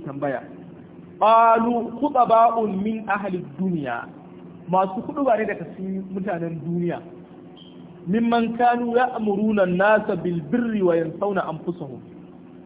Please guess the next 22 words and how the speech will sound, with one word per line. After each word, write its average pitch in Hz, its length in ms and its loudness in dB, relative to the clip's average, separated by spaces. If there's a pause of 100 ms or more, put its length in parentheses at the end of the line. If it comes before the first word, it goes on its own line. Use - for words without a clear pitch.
(160)
Cikin 254 220 -2
mutanen 262 320 0
da 220 80 0
suke 247 240 -6
umarta 226 340 -2
mutane 214 300 -6
da 196 160 -4
su - 160 -12
aikata 202 380 -6
nagari, 214 500 0 (400)
su 240 80 -6
kuma 262 240 0
su 240 60 -2
manta 202 260 -4
kansu, 170 240 -8
su 147 140 -14
kyale 180 260 0
kansu. 147 320 -10 (960)
"Wa 202 140 4
hum 190 260 0
yatluna 190 560 0
al-kitab, 165 600 0